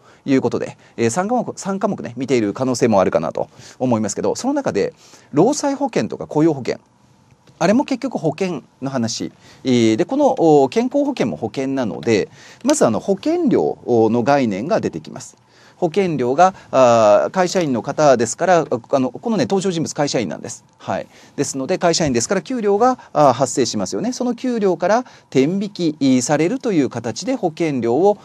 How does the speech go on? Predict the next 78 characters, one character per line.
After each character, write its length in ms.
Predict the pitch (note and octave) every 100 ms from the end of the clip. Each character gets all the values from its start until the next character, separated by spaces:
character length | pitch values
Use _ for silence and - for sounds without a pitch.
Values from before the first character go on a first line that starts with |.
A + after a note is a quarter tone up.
| -
お、 340 | C3+ C3 A2+ G2+
納 220 | G2+ A2
め 60 | F#2
る 80 |
と 200 | - - -
い 80 | A2
う 60 | F#2
こ 80 | -
と 80 |
で 80 | F2+
す。 160 | - - - - - -
こ 100 | C4+
れ 40 |
だ 100 | D#4
け 100 | E4
見 80 | E4+
る 60 | E4+
と、 80 | D#3+
あ 40 |
の、 60 | A#2
保 120 | E3
険 260 | D#3+ C4+
料 160 | A#3+ B2+
を 60 | G2
会 220 | G#3 B3
社 100 | C#4+
に 80 | C#4
納 220 | C4 C4+
め 80 | C#4+
て 80 |
い 20 | D#3+
る 60 |
よ 40 | A#2+
う 20 |
に 100 | F#2+
見 100 | G2+
え 60 | A2
ま 120 | A2+
す 100 | -
け 80 | D#2+
れ 40 |
ど 40 | F#2+
も、 220 | C3+ - - -
お、 260 | C#3+ B2+ A#2+
実 240 | E3+ -
際 140 | B3
は 100 | C#4+
で 80 | A#3
す 120 | -
ね、 220 | F#2 F#2+ - - _
え 420 | C3 A#2 A2 G2+
ー、 20 | G#2
こ 100 | A3
の 80 |
会 240 | A3 A3+ C4+
社 160 | -
も 160 | D4+ D4+
保 100 | E3
険 280 | D#3 F#3 E3
料 140 | A2+
を 40 | E2+
半 380 | D3 C#3 C#3
額 280 | C3+ B2 B2+
負 120 | B2
担 300 | - C3 A#2+
し 100 | A#2
て、 260 | - D#3+ A2+ - -
え 240 | - C3+ B2
ー、 40 |
最 240 | B2 G#3+ A3+
終 240 | - A3+
的 260 | G#3+ G#3 G#3
に、 300 | B3+ F#3+ - - _
え 180 | C3+ B2
ー、 20 |
保 160 | E3+
険 440 | D#3+ - D#4 F#3+ G#2
者 220 | C#3 -